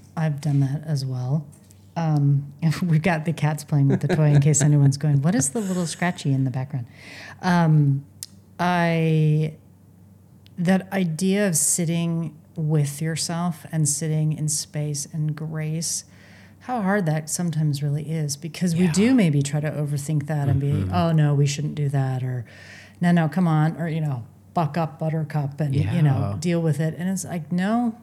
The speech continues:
Speaker 1: no, you, you do need to kind of check in with yourself. And if you're
Speaker 2: Mm-hmm.
Speaker 1: not having your best day and you need a moment, or you wanna think about something that's making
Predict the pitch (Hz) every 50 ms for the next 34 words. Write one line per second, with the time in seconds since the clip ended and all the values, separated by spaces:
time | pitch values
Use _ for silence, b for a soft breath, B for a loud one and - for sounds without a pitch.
0 | - - - - 175 180 185 190 190 196 196 196 190 180 - 175 180 175 170 180
1 | - - 165 175 156 170 180 180 175 185 180 180 170 156 160 - - - 170 170
2 | 170 165 160 160 151 147 139 - - - - - 170 160 - 175 160 160 160 160
3 | 147 147 156 156 143 - - 147 143 143 143 139 - 147 139 139 139 - 160 160
4 | 170 175 180 185 185 156 - - - - - - - 180 156 160 160 151 151 143
5 | 156 156 143 - - - 156 147 147 147 147 147 147 151 160 165 175 175 175 175
6 | 175 180 180 165 156 151 147 143 143 143 143 139 139 139 143 139 - - 160 160
7 | 151 151 151 143 143 B B B B B B B B B B B B B B B
8 | B 180 190 190 170 160 160 175 175 180 180 180 180 175 165 160 156 - - -
9 | - - - - - - - 190 185 170 147 - - - - 170 165 147 139 156
10 | 156 151 151 151 151 147 156 - - - 160 156 147 151 160 156 156 151 151 156
11 | 156 - 151 151 143 143 - 151 151 151 151 156 156